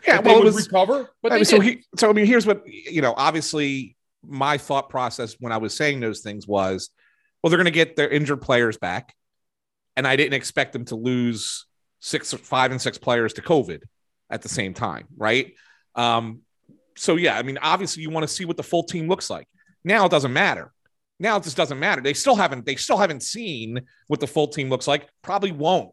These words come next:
Speaker 1: get an opportunity at any point during this year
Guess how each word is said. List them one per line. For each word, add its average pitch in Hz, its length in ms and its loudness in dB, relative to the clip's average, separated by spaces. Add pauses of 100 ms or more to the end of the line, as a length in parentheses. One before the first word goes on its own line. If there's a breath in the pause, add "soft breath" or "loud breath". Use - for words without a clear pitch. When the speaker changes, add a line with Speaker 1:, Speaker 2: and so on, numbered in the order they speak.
(160)
Speaker 1:
get 139 120 -6
an 135 80 -6
opportunity 117 680 -8 (380 soft breath)
at 127 140 -2
any 151 180 0
point 135 360 -6
during 123 280 -6
this 110 220 -10
year 147 400 -4